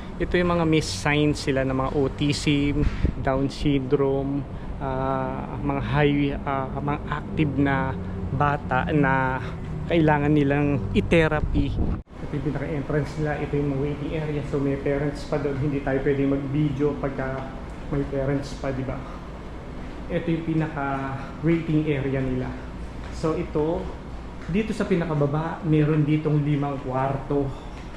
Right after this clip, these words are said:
ng speech therapy. Ito, puro speech therapy, sped ang nandito sa area na to. Nandito yung office, nandun yung toilet ng pang boys,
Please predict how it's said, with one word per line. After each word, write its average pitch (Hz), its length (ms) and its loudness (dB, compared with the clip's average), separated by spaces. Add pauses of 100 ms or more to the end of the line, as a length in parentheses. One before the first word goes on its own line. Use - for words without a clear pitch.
(400)
ng 139 400 -2
speech - 560 -4
therapy. 147 640 2 (480)
Ito, 170 160 0
puro 156 320 2
speech - 480 -6
therapy, 151 480 -2
sped 151 560 2 (480)
ang 160 80 4
nandito 156 560 4
sa 160 160 -4
area 143 240 2
na 139 160 0 (160)
to. 131 160 -2 (400)
Nandito 135 400 0 (160)
yung 147 240 -2
office, - 640 -6 (400)
nandun 147 400 2
yung 143 80 2
toilet 143 400 2
ng 135 320 0
pang 135 160 2
boys, 139 320 2